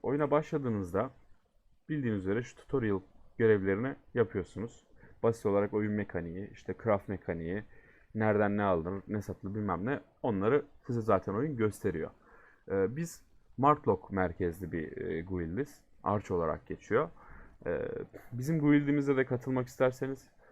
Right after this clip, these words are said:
ya da oyun hakkında hani beraber oynayalım derseniz ben aşağı Discord linkini bırakacağım. Oradan,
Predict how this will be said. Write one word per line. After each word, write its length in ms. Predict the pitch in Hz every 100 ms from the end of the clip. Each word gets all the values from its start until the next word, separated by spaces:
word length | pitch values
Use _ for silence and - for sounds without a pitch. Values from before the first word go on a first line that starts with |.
| -
ya 100 | 104
da 160 | 107 104
oyun 280 | - 110 117
hakkında 480 | 113 - 113 107 110
hani 220 | 107 - -
beraber 520 | 104 113 113 113 113
oynayalım 500 | 104 98 95 95 98
derseniz 500 | 110 - 101 135 -
ben 120 | 107
aşağı 320 | 104 101 104 104
Discord 360 | - 110 104
linkini 320 | 104 101 104
bırakacağım. 440 | 113 110 107 104 120 - _ - - -
Oradan, 400 | 110 104 104